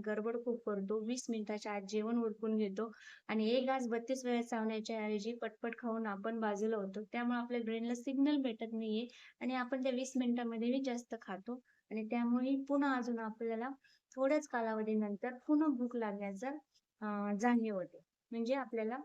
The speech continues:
त्यामुळे पुन्हा भूक कंट्रोल होत नाही. तिसरी महत्वाची गोष्ट आहे, आपलं शरीर हे तीस सत्तर टक्के, अ, पाण्याने भरलेलं आहे आणि आपल्याला वजनानुसार पाणी पिलं पाहिजे. वीस किलोला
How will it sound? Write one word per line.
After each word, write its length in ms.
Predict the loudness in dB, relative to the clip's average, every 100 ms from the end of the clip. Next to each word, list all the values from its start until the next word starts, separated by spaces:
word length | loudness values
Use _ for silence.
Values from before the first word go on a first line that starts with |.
| -12 _ _ _
त्यामुळे 300 | 2 2 0 0
पुन्हा 200 | -2 -2
भूक 300 | -4 -8 -4
कंट्रोल 340 | -2 0 0 0
होत 120 | -4 -8
नाही. 120 | -12 -6
तिसरी 240 | -4 2
महत्वाची 480 | 4 4 0 -4 -2
गोष्ट 360 | -2 -2 -4 -4
आहे, 360 | -2 -2 -2 -4 -14 _ -4
आपलं 340 | -2 0 0 2
शरीर 300 | 4 4 4
हे 200 | 2 0
तीस 200 | -2 -2
सत्तर 300 | -4 -2 -2
टक्के, 300 | -2 -4 -6
अ, 540 | -8 -8 -6 -4 -4 -4 0
पाण्याने 320 | 4 6 6
भरलेलं 440 | 4 -2 -2 -4
आहे 220 | -4 -8 -14 -20 -20 -14 -4
आणि 200 | 0 2
आपल्याला 420 | 0 2 2 2
वजनानुसार 680 | 2 2 2 4 4 2 -2
पाणी 260 | -2 -4
पिलं 260 | -4 -4 -4
पाहिजे. 340 | -4 -4 -2
वीस 240 | -4 -4 -4
किलोला 300 | -2 0